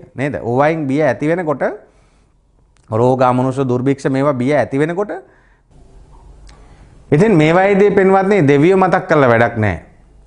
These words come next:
ඔය මතක් කරන්න ඕන මොකද්ද කියලා බුදුහාඳුරු දේශනා කළා. බයක් ඇති වෙනකොට, ලොබු ඩැහැ ගැනීමක් ඇති වෙනකොට දෙවියෝ කියනවා දෙවියන්ගේ කොඩි අග සීපත් කරන්නට කියලා. හැබැයි,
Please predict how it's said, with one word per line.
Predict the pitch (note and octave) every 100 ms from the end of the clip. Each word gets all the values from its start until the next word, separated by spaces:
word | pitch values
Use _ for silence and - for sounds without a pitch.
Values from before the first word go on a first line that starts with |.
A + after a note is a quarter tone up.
| -
ඔය | G2+
මතක් | A2 A2 D3 C#3
කරන්න | D3+ C#3+
ඕන | C3+ B2
මොකද්ද | A#2 C#3 C3
කියලා | B2+ B2
බුදුහාඳුරු | A2 A#2+ A#2+ A#2 A2
දේශනා | A2+ A#2 A2
කළා. | G#2 G#2 G#2 - - _ -
බයක් | G#2+ C3 D#3+ -
ඇති | B2 C#3
වෙනකොට, | B2+ B2 A#2+
ලොබු | A2+ A2 A#2+
ඩැහැ | A#2+ A#2
ගැනීමක් | A#2+ A#2 A#2 A2
ඇති | G#2 A#2
වෙනකොට | A2+ G#2+ A2
දෙවියෝ | G#2 A2+ D3 C#3
කියනවා | B2+ A#2 A2
දෙවියන්ගේ | G2+ G#2+ A#2+ A#2+ A2
කොඩි | G#2 G#2+ G#2+
අග | G#2
සීපත් | G2 G#2+ F#2+ G#2 -
කරන්නට | G#2 G2 F#2+
කියලා. | G2 F#2+ - _ _ _ _ _
හැබැයි, | - B2 B2+ A#2 A2 -